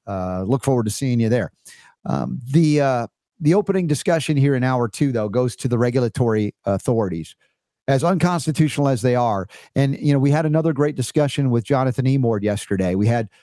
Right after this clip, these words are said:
the, uh, Sacred Fire of Liberty edition was a, a day early. Uh, there were a lot of scheduling issues. We needed to do that.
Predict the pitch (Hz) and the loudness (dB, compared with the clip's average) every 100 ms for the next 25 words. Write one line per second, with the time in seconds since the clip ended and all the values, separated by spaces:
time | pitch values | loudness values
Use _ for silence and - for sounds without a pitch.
0 | _ 127 127 - 120 107 107 - 170 143 | _ -2 0 0 0 0 -2 -2 -2 0
1 | 139 151 135 127 139 127 113 120 - 120 | 0 0 0 0 0 0 0 -2 -4 -4
2 | 110 113 - 120 117 165 143 127 95 85 | -2 -4 -2 -2 0 -2 0 -2 -2 -6
3 | _ - 101 104 113 113 120 110 143 127 | _ -4 -2 0 0 0 0 0 -2 -2
4 | 131 117 104 110 107 113 104 101 90 170 | -2 -2 -2 -2 0 0 0 0 0 0
5 | 131 95 | 0 -2